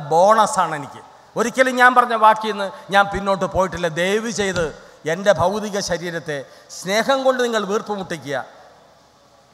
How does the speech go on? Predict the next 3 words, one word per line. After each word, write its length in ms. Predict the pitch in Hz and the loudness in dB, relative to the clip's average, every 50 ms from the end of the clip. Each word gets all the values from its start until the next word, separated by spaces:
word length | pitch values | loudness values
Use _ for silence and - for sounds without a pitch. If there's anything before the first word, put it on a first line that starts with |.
| _ - 160 214 | _ 0 0 0
അധികാരങ്ങൾ 640 | - - 277 214 240 226 220 208 214 214 202 202 196 - 190 | 2 2 2 4 6 8 8 6 6 4 0 0 0 0 -2
കൊണ്ട് 140 | 185 185 185 160 170 | -4 -4 -4 -4 -2
വീർപ്പുമുട്ടിക്കാതിരിക്കുക. 1120 | 180 208 233 240 226 - 247 233 214 202 - 190 185 - 170 160 160 151 139 127 - 123 | 0 0 0 0 0 -2 -4 -4 -4 -4 -6 -6 -2 0 0 0 0 -4 -10 -10 -10 -10